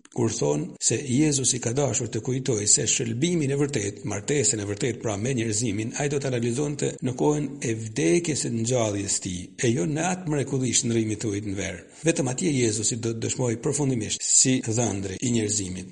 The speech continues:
Megjithatë, Jezusi e pranon ta bëjë atë mrekulli. E kështu të gjithë do të kuptonin se të gjitha mrekullitë e tjera të Jezusit do të shërbenin për të kuptuar atë mister të pamarim të vdekjes e të ngjalljes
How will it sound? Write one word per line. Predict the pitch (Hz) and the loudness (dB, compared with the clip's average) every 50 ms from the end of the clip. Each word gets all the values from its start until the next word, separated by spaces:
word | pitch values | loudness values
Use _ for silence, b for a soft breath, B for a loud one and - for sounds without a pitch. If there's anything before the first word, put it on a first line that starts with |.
| - - _ _ | -18 -20 _ _
Megjithatë, | 151 156 147 196 165 156 139 - - 92 - - | 0 2 4 4 4 2 0 0 -2 -4 -2 0
Jezusi | 123 127 143 143 147 160 147 160 | 2 2 4 4 4 2 2 2
e | 170 | 2
pranon | - 151 143 156 170 165 147 | 2 2 2 2 2 0 0
ta | 127 110 | 0 0
bëjë | 110 110 98 95 101 | 0 0 -2 -4 -6
atë | - - | -6 -6
mrekulli. | 98 95 95 - 101 95 - 95 - - _ _ | -8 -8 -6 -8 -8 -8 -8 -10 -12 -14 _ _
E | - 113 113 | -10 -8 -4
kështu | 110 - - 131 | -4 -2 -2 -2
të | 113 | -2
gjithë | 110 127 135 | -2 -2 -2
do | 123 120 | -2 -4
të | 120 - | -4 -6
kuptonin | 113 - - 120 117 113 123 131 123 | -6 -6 -4 -4 -4 -4 -4 -2 2
se | - - - 120 127 - - | 4 4 4 2 0 -2 -2
të | 117 | 0
gjitha | 113 - 156 165 156 151 131 | 2 2 2 2 2 0 0
mrekullitë | 123 123 113 107 113 127 120 123 | 0 0 0 0 0 0 0 -2
e | 117 | -2
tjera | 123 139 135 113 104 | 0 0 0 0 0
të | - 139 | 0 0
Jezusit | 135 117 107 107 113 120 120 - 143 | 0 0 0 0 -2 -2 -2 -2 -2
do | 127 143 135 | -2 -2 0
të | - - | 0 2
shërbenin | - 135 131 135 143 - - 104 113 120 151 - - - | 0 0 0 0 0 0 0 0 0 -2 -2 -2 0 0
për | 139 143 | 0 0
të | 139 143 | 0 -2
kuptuar | 151 143 143 143 156 151 151 147 - - - - 165 | -4 -4 -2 0 2 2 2 2 -2 -6 -6 -4 -4
atë | 170 - - 160 | -4 -4 -2 0
mister | 151 147 135 - - - - 151 139 110 104 | 2 4 6 6 4 4 2 0 0 0 -2
të | - - 110 - - | -4 -4 -6 -4 -4
pamarim | 156 156 156 151 147 147 147 139 120 113 | -2 -2 0 -2 -2 -2 -2 -4 -4 -4
të | 120 120 107 107 | -4 -4 -4 -4
vdekjes | 107 113 127 151 156 156 170 147 123 151 | -2 0 0 2 2 2 0 0 0 -2
e | 135 | -2
të | 120 123 | -2 -2
ngjalljes | 123 113 107 107 104 107 104 - | 0 0 0 0 0 0 0 0